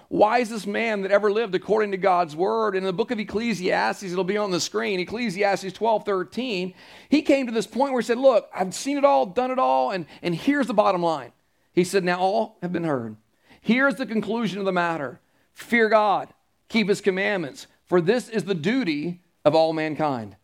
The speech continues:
And he puts us in that frame of, yes, okay, there's a duty, there's a, there's, there's some expectation, there's a commandment to us. But then Jesus, God incarnate, our, <clears throat> our Savior, our,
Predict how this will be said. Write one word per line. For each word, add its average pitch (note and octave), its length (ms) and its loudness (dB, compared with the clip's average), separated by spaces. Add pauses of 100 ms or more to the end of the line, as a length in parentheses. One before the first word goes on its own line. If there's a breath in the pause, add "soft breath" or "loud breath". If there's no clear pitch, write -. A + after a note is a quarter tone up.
(460)
And E3 80 2
he F#3+ 40 4
puts D#4 220 2
us A3+ 100 -2
in B3 80 -2
that A3+ 200 0
frame A#3+ 460 0
of, F3+ 120 2
yes, A3 280 -2
okay, A3 420 0
there's F3+ 180 0
a G3 60 0
duty, F#3+ 420 -2
there's F3+ 340 2
a, F3 200 4 (180 loud breath)
there's, F3+ 240 4
there's G3 220 0
some A#3 220 2
expectation, G#3+ 840 -2
there's E3 160 0
a F#3+ 80 0
commandment F#3+ 800 -2
to D3 180 0
us. D#3+ 200 2
But G3+ 140 -4
then G#3 280 -2
Jesus, C#3+ 800 -4 (520)
God G3 280 6
incarnate, G3 640 2
our, E3+ 320 4 (280 loud breath)
<clears throat> A#3 300 6
our D3+ 140 -2
Savior, G3 560 0
our, E3 260 0